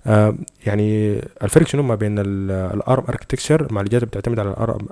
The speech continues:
آرم أرك-، أركيتكتشر، والمعالجات بتعتمد على ال-، ال إكس إيتي سكس أركيتكتشر. الفرق بين الاتنين إنه، أو في العالم عمومًا يعني في نوعين تقريبًا ديل المشهورات من المعالجات اللي هو الآرم أركيتكتشر والإكس إيتي سكس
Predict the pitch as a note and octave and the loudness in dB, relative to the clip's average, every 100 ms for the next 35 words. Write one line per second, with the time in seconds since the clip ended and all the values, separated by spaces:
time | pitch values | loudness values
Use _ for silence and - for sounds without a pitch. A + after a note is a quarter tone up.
0 | G3+ - B2+ A2 - G#2+ G#2 - G#2+ - | -14 2 4 4 0 -6 -6 -6 -4 -4
1 | - - D#3 D#3 C#3+ G#2+ G2+ G2+ A2+ B2 | -8 -2 -2 0 -2 -2 -2 -4 -4 -6
2 | A2 G2 A#2 G#2 G2 F#2+ F#2+ F#2+ G2 G#2+ | -8 -8 -6 -4 -4 -4 -4 -6 -6 -4
3 | C3 - B2 A#2+ G#2+ D3 - A2 G2+ - | -4 -4 -6 -4 -4 -6 -8 -8 -8 -10
4 | - - G#2 _ - - - - - - | -10 -12 -14 _ -20 -20 -20 -20 -20 -20
5 | - A#2+ F#3 A3+ E3+ C3+ A2 G#2 C3+ C3+ | -4 4 6 8 6 6 2 2 2 2
6 | C#3 A2+ G#2+ G#2 G#2 - - _ _ _ | 0 -2 0 2 0 -2 -14 _ _ _
7 | _ _ - - E3 - C3 B2+ F3+ A#2 | _ _ -6 4 6 6 4 6 4 4
8 | B2+ C#3 A#2+ G#2 F#2 G2 G2 - D#3+ B2+ | 2 2 0 -2 0 -2 -2 0 2 2
9 | D3 C#3+ - A#2+ B2+ A2+ G2 - _ - | 2 -2 -2 0 2 0 -2 -12 _ 0
10 | B2+ C3+ A2+ G#2 G2+ G#2+ G2+ A2+ - F#2+ | 4 4 2 -2 -2 -2 0 0 0 -4
11 | F#2 F2 F#2 F2 F2+ - - - G2+ A2 | -2 -4 -6 -6 -8 -8 -18 -6 -2 -2
12 | - A#2 A2+ - - - A#2+ - D#3 C3 | 0 -2 -2 -4 -10 -8 -8 -2 0 0
13 | A2 G2+ G2 G2 - - - A2+ G#2+ B2 | 0 0 0 -4 -6 -8 -6 -6 -6 -8
14 | - | -8